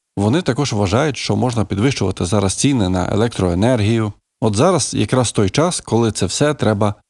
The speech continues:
підвищувати. Сподіваємося, що виборці Зеленського задоволені. Вони вже поржали, поїли шашликів у травні, тепер з радістю оплатять все,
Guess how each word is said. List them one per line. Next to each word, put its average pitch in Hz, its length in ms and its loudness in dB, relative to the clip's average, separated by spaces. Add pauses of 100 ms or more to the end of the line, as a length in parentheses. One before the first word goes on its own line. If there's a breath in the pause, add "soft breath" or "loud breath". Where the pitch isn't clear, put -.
(120)
підвищувати. 95 600 -2 (280)
Сподіваємося, 175 760 0
що 131 320 0
виборці 120 500 0
Зеленського 101 720 0
задоволені. 104 800 0 (240)
Вони 170 200 2
вже 104 200 0
поржали, 143 680 0 (120)
поїли 107 340 0
шашликів 101 600 -2
у 92 100 -4
травні, 165 540 0 (100)
тепер 156 300 2
з 90 120 -2
радістю 117 580 0
оплатять 110 560 -2
все, 180 440 0